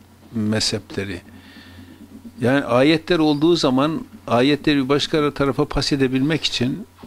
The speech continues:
ne oyunlar oynanıyor? Eğer kendi hesaplarına uymayan hadisler varsa önce şunu yapıyorlar, önce zihinleri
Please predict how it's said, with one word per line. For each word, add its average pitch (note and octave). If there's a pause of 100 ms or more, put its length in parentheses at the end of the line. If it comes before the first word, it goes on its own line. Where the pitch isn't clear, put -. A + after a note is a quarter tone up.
(240)
ne D3
oyunlar B2+
oynanıyor? G#2+ (1200)
Eğer C#3
kendi D#3 (300)
hesaplarına C#3+
uymayan D3
hadisler C3
varsa C3+ (1200)
önce C#3
şunu C#3+
yapıyorlar, B2
önce C#3
zihinleri C3